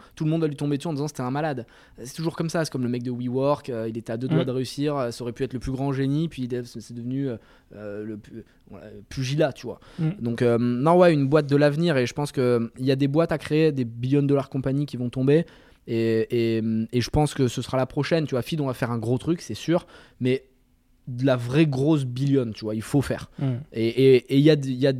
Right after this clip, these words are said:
Speaker 1: il y a de la place. Il y a de la place, il faut juste penser loin. Il faut se demander ce, ce dont l'humain va avoir besoin dans dix ans, tu vois. Faut pas
Speaker 2: Mm.
Speaker 1: penser maintenant. Et, et, et ouais, ouais, une boîte comme ça qui va changer l'avenir de l'humain, je trouve ça hyper intéressant.
Speaker 2: Carrément.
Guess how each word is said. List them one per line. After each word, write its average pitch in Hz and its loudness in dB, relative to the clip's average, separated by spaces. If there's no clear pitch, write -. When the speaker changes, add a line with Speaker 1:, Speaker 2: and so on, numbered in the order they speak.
Speaker 1:
il 131 -4
y 139 2
a 135 2
de 131 0
la 131 4
place. - -8
Il 117 -8
y 117 -2
a - -2
de 120 0
la 120 2
place, 151 2
il 117 -8
faut 123 -2
juste 139 -4
penser 127 -2
loin. 135 4
Il - -20
faut 113 -4
se 107 -4
demander 120 2
ce, - -6
ce - -4
dont 123 2
l'humain 131 4
va 131 0
avoir 117 0
besoin 123 -2
dans 120 -2
dix 120 -2
ans, 120 -2
tu - -10
vois. 107 -4
Faut - -12
pas 143 2
Speaker 2:
Mm. 151 2
Speaker 1:
penser 131 0
maintenant. 117 -4
Et, 104 0
et, 101 -6
et 104 -4
ouais, 123 4
ouais, 127 6
une 110 0
boîte 131 2
comme 123 -4
ça 139 0
qui - -8
va 110 0
changer 123 -2
l'avenir 123 2
de 120 -2
l'humain, 127 2
je - -6
trouve - -16
ça - -4
hyper 107 -4
intéressant. 104 -6
Speaker 2:
Carrément. 123 -2